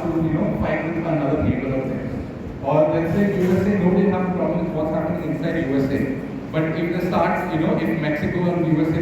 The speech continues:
both are in trouble, that's two international parties, right?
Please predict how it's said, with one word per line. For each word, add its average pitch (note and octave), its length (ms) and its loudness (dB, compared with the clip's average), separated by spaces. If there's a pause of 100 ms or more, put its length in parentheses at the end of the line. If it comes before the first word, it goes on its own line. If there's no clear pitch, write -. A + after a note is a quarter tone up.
(100)
both D3+ 140 2
are D#3+ 140 2
in D#3+ 100 0
trouble, - 360 0
that's - 320 -4
two G3+ 420 4 (360)
international E3 600 -4
parties, - 400 -2 (120)
right? - 180 -6